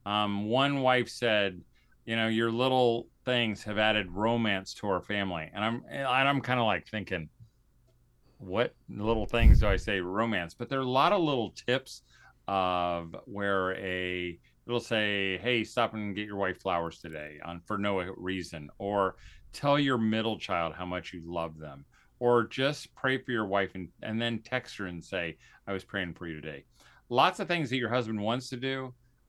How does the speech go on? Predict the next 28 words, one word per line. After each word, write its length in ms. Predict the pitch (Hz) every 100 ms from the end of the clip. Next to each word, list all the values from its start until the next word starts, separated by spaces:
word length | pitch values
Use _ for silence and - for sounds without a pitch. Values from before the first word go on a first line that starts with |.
| -
um, 380 | 95 92 92
but 120 | 90 98
m-, 420 | 110 104 107 107
may 320 | - 107 107
forget 480 | 98 - 95 92 101
to. 140 | - 85 -
Plus, 500 | - 214 254 165 -
lots 280 | 143 147 135
of 140 | 107 - -
fun 300 | 117 113 104
stuff. 400 | - - 69 - _ _ - _ - - _
Trivia 460 | - - 165 160 147
that 120 | 127
only 240 | 120 120 104
a 40 |
dad 380 | 92 139 143 131
would 260 | 123 120
like, 420 | 117 117 117 113 - _ _ _
quotes 540 | - - 170 165 147 -
about 360 | 123 117 113 -
how 180 | 113
hard 320 | 104 135 151 143
it 120 | 135
is 180 | 139 113
being 240 | 131 127
a 60 | 117
dad, 260 | 120 117
how 220 | 98 101